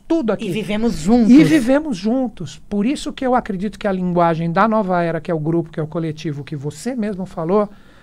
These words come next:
Speaker 1: vai ter no Brasil depois que várias transformações
Speaker 2: Uhum.
Speaker 1: acontecerem. Nós vamos ter o direito de ser a pátria da Era de Aquário, que vai dar esse grande impulso inicial.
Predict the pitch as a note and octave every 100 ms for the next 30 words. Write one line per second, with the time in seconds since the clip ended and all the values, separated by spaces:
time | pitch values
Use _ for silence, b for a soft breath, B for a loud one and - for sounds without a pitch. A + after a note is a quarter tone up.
0 | B C3+ G#3+ C#4 - A#3 G3 F3+ F3+ F3+
1 | F#3+ G3 G3 - F3+ F#3 F#3 F#3 F#3 F#3+
2 | - E3 E3 E3+ G3+ G3+ G3 F#3+ G3 F#3
3 | F3 F#3 E3+ E3+ G3 F3+ E3+ F#3 F#3+ D#3
4 | D#3+ D3+ D#3+ D#3+ D#3+ F3+ b b b b
5 | b b - E3 E3+ D3 F#3 F#3+ F#3+ -
6 | F3 F3+ F#3 G3+ F3 F3 F#3 G3 E3+ F#3
7 | - E3+ F3 F3 - D#3+ E3 D#3 D#3 F3
8 | E3+ E3 D#3+ E3+ - C#3+ C#3+ - D#3 D#3
9 | D#3+ D#3 D3 D3+ F3 F#3+ G3 F#3+ E3 D#3+
10 | F#3+ F3 E3+ -